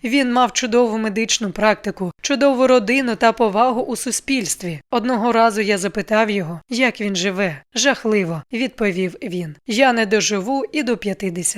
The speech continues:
Можливо, цей розчарований друг просто мав поганий день, але домінування таких жахливих думок — це в'язниця для розуму і тіла. Більше того, таке ставлення прикро для Бога,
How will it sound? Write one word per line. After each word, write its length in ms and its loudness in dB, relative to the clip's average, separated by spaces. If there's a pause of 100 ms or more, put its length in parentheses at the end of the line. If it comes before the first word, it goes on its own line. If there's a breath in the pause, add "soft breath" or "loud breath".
(420)
Можливо, 680 0
цей 220 2
розчарований 760 0
друг 320 -2
просто 380 0
мав 260 2
поганий 420 2
день, 360 2 (120)
але 360 4
домінування 760 0
таких 340 -2
жахливих 520 -2
думок — 460 -2
це 240 2
в'язниця 560 0
для 200 2
розуму 420 0
і 80 0
тіла. 480 -2 (120)
Більше 440 2
того, 340 4
таке 360 4
ставлення 560 2
прикро 400 -2
для 180 2
Бога, 500 2